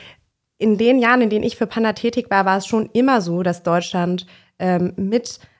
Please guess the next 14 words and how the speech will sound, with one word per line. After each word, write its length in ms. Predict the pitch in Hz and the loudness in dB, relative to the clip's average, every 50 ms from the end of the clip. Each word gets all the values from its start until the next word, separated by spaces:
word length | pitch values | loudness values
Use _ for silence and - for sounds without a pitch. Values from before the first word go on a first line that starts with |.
| _ _ | _ _
eine, 540 | - 165 196 220 240 226 220 214 208 208 214 - _ _ _ _ - | 0 0 2 4 4 4 4 2 2 0 -4 -10 _ _ _ _ -8
ähm, 580 | 185 190 185 185 185 185 185 180 180 180 - - - | -4 -2 0 0 2 2 2 0 0 -2 -6 -10 -10
ja, 160 | 170 156 151 | -6 -6 -6
der 280 | 175 - - 185 196 196 | -4 -2 0 0 0 0
größten 520 | 190 - - 185 208 240 247 254 - 220 | -2 -6 -2 2 2 2 2 2 -2 -2
BereitstellerInnen, 1000 | 190 180 185 202 220 - - - 214 202 202 196 - - 202 220 220 214 214 208 | 0 2 2 0 0 -2 -4 -2 0 2 2 2 0 0 0 0 0 0 0 0
äh, 140 | - - 190 | -2 -2 -4
von, 440 | 180 - - 202 190 185 185 180 - - | -4 -2 -2 0 0 2 0 0 -2 -4
ähm, 480 | - 175 175 175 175 170 170 170 - | -4 -4 -2 -2 -4 -4 -6 -8 -10
Tor-Infrastruktur 1200 | - - 208 214 233 - 240 247 - - 254 240 - - - 240 - - - - 254 247 233 185 | -4 0 2 2 4 2 0 -2 -2 -2 -4 -4 -4 -6 -6 -6 -6 -10 -4 0 0 2 2 4
war. 300 | 175 175 208 254 339 359 - - _ _ _ _ _ _ _ | 4 4 4 4 2 0 -6 -16 _ _ _ _ _ _ _
Und, 480 | _ - 202 202 202 202 202 185 - - - | _ -4 -2 0 0 0 0 -2 -4 -4 -2
ähm, 500 | - 185 185 180 180 180 185 185 180 - - _ _ _ _ _ _ _ | 0 0 0 2 2 2 0 0 -2 -6 -12 _ _ _ _ _ _ _
genau, 520 | - 196 190 175 160 156 160 170 165 - | -2 0 2 2 2 2 2 0 -2 -8